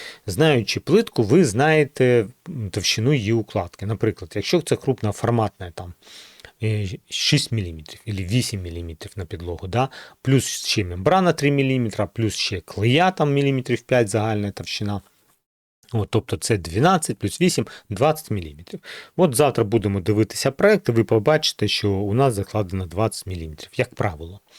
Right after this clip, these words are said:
Тому що пар-, паркетна багатошарова дошка, її зараз назив-, називають інженерна дошка, вона також буває різна. Вона буває чотирнадцять, шістнадцять міліметрів, ну, у різних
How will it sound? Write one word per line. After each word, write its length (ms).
Тому 200
що 160
пар-, 220
паркетна 840
багатошарова 760
дошка, 400
її 260
зараз 380
назив-, 340
називають 540
інженерна 600
дошка, 380
вона 180
також 340
буває 420
різна. 340
Вона 220
буває 440
чотирнадцять, 520
шістнадцять 500
міліметрів, 640
ну, 240
у 140
різних 280